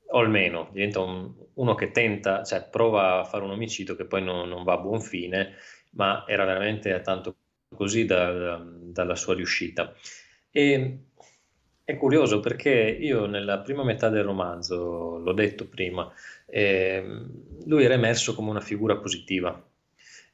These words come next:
ehm, soprattutto che aveva un genere di interesse per, per il quale... Eh, anch'io mi sento molto vicino, discorsi di alchemici, eccetera, eccetera,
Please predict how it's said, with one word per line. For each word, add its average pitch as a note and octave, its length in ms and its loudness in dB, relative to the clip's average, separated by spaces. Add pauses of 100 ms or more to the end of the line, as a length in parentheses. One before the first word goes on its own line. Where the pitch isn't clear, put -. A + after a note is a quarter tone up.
(140)
ehm, G2+ 1300 -2
soprattutto C3 460 0
che - 80 2
aveva G2+ 720 2
un C3+ 120 -6
genere A2 340 4
di G#2 80 -4
interesse G2+ 720 0
per, - 140 -20 (100)
per F#2 100 -14
il F2+ 60 -8
quale... F2 440 -8 (540)
Eh, F2+ 920 -6 (320)
anch'io G#2+ 320 2
mi F#2+ 100 2
sento G2 260 0
molto F#2 240 -2
vicino, G2 580 2
discorsi F#2 520 -4
di F2 380 -2
alchemici, F#2 680 0
eccetera, - 320 -2
eccetera, A2 640 0